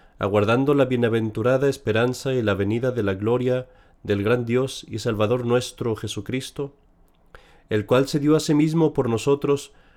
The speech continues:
para rescatarnos de toda iniquidad y purificar para sí un pueblo aceptable, celador de buenas obras. Esto di y exhorta, en nombre de Jesucristo nuestro Señor.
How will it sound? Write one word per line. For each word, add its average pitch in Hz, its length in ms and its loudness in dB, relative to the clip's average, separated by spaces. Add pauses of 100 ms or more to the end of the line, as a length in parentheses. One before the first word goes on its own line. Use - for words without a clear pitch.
(160)
para 113 180 2
rescatarnos 120 720 2
de 113 120 4
toda 117 300 2
iniquidad 110 600 -2 (540)
y 123 100 -6
purificar 131 580 0
para 135 200 2
sí 143 420 -4
un 120 220 -4
pueblo 127 500 -2
aceptable, 101 760 -4 (300)
celador 107 560 0
de 110 80 -4
buenas 104 380 -2
obras. 87 520 -10 (840)
Esto 139 320 0
di 151 380 -2
y 127 160 0
exhorta, 117 540 -4 (480)
en 98 100 -2
nombre 110 320 2
de 113 80 -4
Jesucristo 110 880 -6
nuestro 104 320 -8
Señor. 87 340 -6